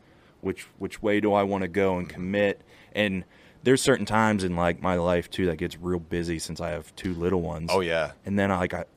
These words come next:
Speaker 1: this past Christmas time, I didn't brew for, like, two months.
Speaker 2: Mm-hmm.
Speaker 1: Christmas was crazy busy for some reason.
Speaker 2: Yeah.
Speaker 1: Like, the holiday was crazy. So I didn't touch anything for, like, two months.
Speaker 2: Did you get real antsy?
Speaker 1: It was just, like,
Speaker 2: <laughs>
Speaker 1: it,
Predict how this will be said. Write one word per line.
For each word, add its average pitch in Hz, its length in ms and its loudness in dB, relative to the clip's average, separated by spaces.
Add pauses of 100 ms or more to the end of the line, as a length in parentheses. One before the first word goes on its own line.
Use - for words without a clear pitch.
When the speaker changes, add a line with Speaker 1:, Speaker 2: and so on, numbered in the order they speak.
(160)
Speaker 1:
this 87 280 -8
past 90 340 -4
Christmas 95 320 -4
time, 82 320 -6
I 87 80 -4
didn't 90 180 -2
brew 90 200 0
for, 85 160 -6
like, 80 180 -8
two 87 160 -10
months. 80 460 -10 (120)
Speaker 2:
Mm-hmm. 85 220 -16
Speaker 1:
Christmas 104 400 -8
was 82 140 -14
crazy 90 520 -6
busy 82 340 -8
for - 160 -12
some 82 260 -6
reason. 87 200 -4
Speaker 2:
Yeah. 78 180 0
Speaker 1:
Like, 85 340 -2
the 90 100 -2
holiday 90 460 2
was 80 240 -10
crazy. 92 640 -4 (320)
So 92 100 -2
I 110 100 4
didn't 101 260 -2
touch - 320 -4 (140)
anything 87 540 -6
for, 87 160 -4
like, 80 200 -4
two 95 220 -4
months. 87 380 -2
Speaker 2:
Did 92 100 -8
you 117 60 -6
get 117 60 -4
real 104 100 2
antsy? 95 560 -6 (500)
Speaker 1:
It 135 120 -6
was 156 160 -2
just, 151 200 -2
like, 165 320 8
Speaker 2:
<laughs> - 40 -18 (420)
Speaker 1:
it, 151 180 2